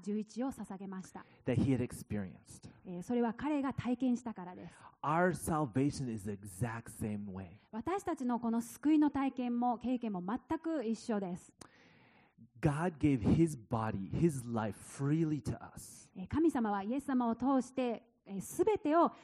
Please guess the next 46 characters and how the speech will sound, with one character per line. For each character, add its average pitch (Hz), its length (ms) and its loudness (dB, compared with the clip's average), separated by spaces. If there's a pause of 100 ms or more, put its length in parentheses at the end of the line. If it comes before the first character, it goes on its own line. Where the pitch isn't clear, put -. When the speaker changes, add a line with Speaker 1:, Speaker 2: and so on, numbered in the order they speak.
(120)
Speaker 1:
私 285 280 0
た 277 120 -2
ち 254 100 0
の 247 100 4
た 254 120 2
め 320 100 6
に 269 100 6
捧 202 280 0
げ 302 100 2
て 254 80 0
く 220 80 0
だ 214 100 0
さ 202 140 -4
い 190 40 -2
ま 185 140 -4
し - 60 -12
た。 - 160 -14 (640)
Speaker 2:
And 127 120 -8 (100)
all 147 260 0
we 151 200 2
have 110 240 -2
to 104 120 -6
do 98 240 -6
is 104 160 -12
just - 160 -14
receive 101 640 -6
it 80 140 -12 (240)
Speaker 1:
私 262 280 -4
た 277 80 -4
ち 247 120 -4
が 226 100 -2
し 226 160 -4
な 339 140 2
い 370 40 -2
と 285 120 2
い 247 60 2
け 254 120 2
な 240 120 0
い 220 60 0
の 196 140 0
は、 214 220 -2
そ 233 120 -2
の、 240 300 4
え 196 220 -8
ー、 - 40 -12
か-、 233 80 -8